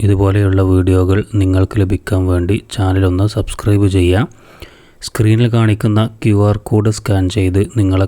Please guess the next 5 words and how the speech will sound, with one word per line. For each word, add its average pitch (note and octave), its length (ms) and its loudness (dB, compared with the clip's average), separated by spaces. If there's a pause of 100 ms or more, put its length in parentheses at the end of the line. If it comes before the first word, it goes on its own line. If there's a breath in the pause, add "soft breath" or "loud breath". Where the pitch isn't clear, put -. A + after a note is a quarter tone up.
ക്ലാസ്സിൽ F#2 460 0 (140)
ജോയിൻ F#2 260 2 (100)
ചെയ്യുകയാണെങ്കിൽ F2+ 880 0 (680 loud breath)
വീഡിയോകൾ F#2+ 540 2 (180)
യഥാസമയം F#2 760 -2